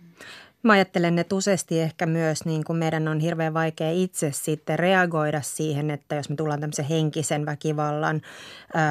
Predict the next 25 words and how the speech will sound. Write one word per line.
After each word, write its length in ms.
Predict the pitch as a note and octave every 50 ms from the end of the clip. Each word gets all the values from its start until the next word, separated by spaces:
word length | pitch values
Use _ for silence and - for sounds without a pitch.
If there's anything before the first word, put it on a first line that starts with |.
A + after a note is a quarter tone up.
| D3+ D3 D3+ D3 D3+ - - - F3 -
kohteeksi, 800 | - F3+ E3 - - - - E3 D#3 D3+ - - - F3 E3 - - - - - - - - - - - _ - - E3 D#3 D#3 D#3 D3 -
ö, 40 | - - - - _ - - G2+ F#2+
mutta 240 | A#2+ E3+ D#3 D#3 D#3+
et 80 | D#3 F3+
yhtä 280 | D#3+ C3+ - F3 E3
laillahan 480 | E3+ E3+ E3 D#3+ D#3+ D#3+ D3+ D3 D3+ D3+
me 140 | D3+ D3+ D3
voimme 240 | D#3 D3+ D3 D3+
hakea 400 | D3+ D3 D3+ C#3 - - D3+ D3+
siihen 520 | C#3 - - - E3+ E3+ D#3+ D3 D3+ D3 C#3+
apua 500 | C#3+ D3 - _ - D#3+ D3 D3 C#3+ D3
ja 180 | D3 D3 D3
olisikin 320 | D3 D3+ D3 - - D#3 - -
tärkeää, 680 | D#3 C#3+ C#3+ - - E3 E3+ F3 F#3 - - F3+ E3+ E3+
että 200 | E3 - - D#3+
nämä 320 | D#3 D#3 D3+ C#3+ D3 D3+ - F3+ F3 D3
henkisen 340 | D#3+ D#3+ D3+ D#3+ - D#3+ D3
väkivallan 500 | D3 C#3+ - D#3+ D3 D3 D3 D3+ D3+ D3+
muodot 300 | D#3 D3+ D3 C#3+ D3+ - -
tulisi 260 | E3 D#3+ D#3 - D#3+
yhtä 240 | D3+ - - D#3+ D#3+
lailla 280 | E3+ D#3+ D3+ D3 D3
raportoiduksi 800 | D3 D3+ D3 - D#3 D3+ - - E3 D#3 D#3+ F3 G3 F#3 - -
vaikka 260 | D3+ F3 - - D#3+
lääkärin 540 | D#3+ D#3 D3 D3 - F3 F3 F#3 F#3+ G3